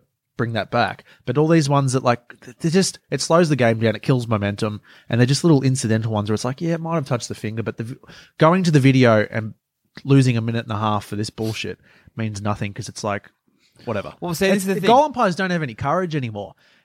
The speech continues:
Speaker 1: Every second goal, they're like, "Oh, we better go upstairs and check that." Fuck off. Have some, have, have some backbone.
Speaker 2: What I think about that, though, is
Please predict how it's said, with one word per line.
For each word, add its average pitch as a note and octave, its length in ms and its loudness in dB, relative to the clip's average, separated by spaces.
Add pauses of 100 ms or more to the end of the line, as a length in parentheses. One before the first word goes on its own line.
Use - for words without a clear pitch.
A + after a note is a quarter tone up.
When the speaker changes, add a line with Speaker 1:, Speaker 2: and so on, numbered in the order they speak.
Speaker 1:
Every B3+ 240 2
second D3 340 0
goal, C#3 280 6
they're A#2+ 100 2
like, G#2+ 140 0
"Oh, A2 40 -8 (400)
we D3+ 60 -6
better D#3 200 -8
go D#3 140 -4
upstairs E3+ 480 -6
and E3+ 80 -12
check - 240 -6
that." C#3+ 240 -6
Fuck - 420 -10
off. D#3+ 220 2
Have D#3+ 180 -6
some, F3+ 320 -6
have, G#3 280 -4
have B3 180 2
some A3+ 220 0
backbone. D#3+ 600 2
Speaker 2:
What E3 260 4
I G3+ 80 6
think E3+ 240 2
about C#3+ 180 4
that, C3 240 2
though, A#2 200 4
is F#2+ 340 -6